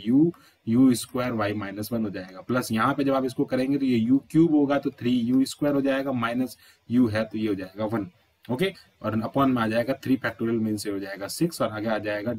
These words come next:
del cube y minus one plus del cube y minus two upon ये हो जाएगा टू। आगे की अगर मैं बात करूँ तो del power यहाँ पे फ़ोर हो जाएगा तो ये हो जाएगा फ़ोर यू cube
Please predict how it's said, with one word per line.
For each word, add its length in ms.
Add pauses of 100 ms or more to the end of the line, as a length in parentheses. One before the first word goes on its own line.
(140)
del 360 (280)
cube 480
y 100 (140)
minus 320
one 120 (400)
plus 240 (240)
del 240 (140)
cube 260 (320)
y 160 (140)
minus 420
two 140 (160)
upon 340
ये 80
हो 80
जाएगा 280 (100)
टू। 120 (400)
आगे 240
की 120
अगर 120
मैं 140
बात 240
करूँ 140
तो 100
del 320
power 200
यहाँ 120
पे 120
फ़ोर 240
हो 100
जाएगा 280
तो 120
ये 60
हो 320
जाएगा 280
फ़ोर 540
यू 220 (120)
cube 260